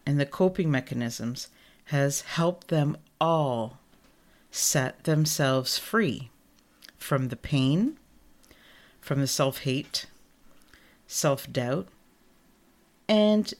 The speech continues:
helping them think of themselves as thrivers and survivors rather than victims. This is absolutely huge. You know, when I interview some of these people and, um, they just open up their hearts, it really,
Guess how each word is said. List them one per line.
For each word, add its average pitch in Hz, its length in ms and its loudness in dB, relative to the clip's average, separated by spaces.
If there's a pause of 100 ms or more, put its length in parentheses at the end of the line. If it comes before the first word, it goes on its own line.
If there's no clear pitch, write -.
(100)
helping 233 400 2
them 240 160 4
think 226 260 0
of 196 120 -2
themselves 175 640 0
as 147 200 -2
thrivers 160 540 2
and 165 120 0
survivors 135 880 0
rather 135 300 2
than 127 180 -2
victims. - 540 -8
This 240 260 -2
is 202 260 0
absolutely 156 840 0
huge. 135 640 -4 (760)
You - 80 -4
know, 175 140 4
when 175 100 4
I 170 80 2
interview 185 440 2
some 160 240 2
of 151 140 0
these 143 200 -4
people 160 640 -4 (280)
and, 151 540 2
um, 139 460 -2 (640)
they 165 100 2
just 156 280 0
open 170 280 0
up 156 180 0
their 139 140 2
hearts, 147 560 -2
it 170 180 -2
really, 196 640 0